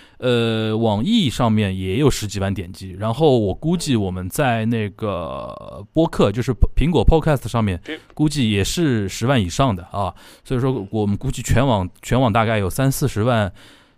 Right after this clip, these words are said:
Speaker 1: 以上的那个听友吧，听了我们那期节目啊，也给了我们的很大的一个鼓励啊。就是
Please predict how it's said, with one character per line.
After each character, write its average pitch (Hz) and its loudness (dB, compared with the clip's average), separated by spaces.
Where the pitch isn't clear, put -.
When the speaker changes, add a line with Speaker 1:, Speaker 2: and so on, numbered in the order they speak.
Speaker 1:
以 104 -2
上 151 4
的 95 2
那 98 0
个 95 -6
听 139 0
友 107 6
吧， 87 -6
听 127 -2
了 113 0
我 98 0
们 90 -4
那 101 -2
期 - -8
节 90 -12
目 101 -2
啊， 90 -14
也 98 -8
给 95 -2
了 101 -2
我 107 2
们 92 -2
的 95 -2
很 87 -6
大 120 0
的 98 -4
一 92 -6
个 101 -2
鼓 92 -2
励 139 2
啊。 90 -6
就 104 -4
是 95 -4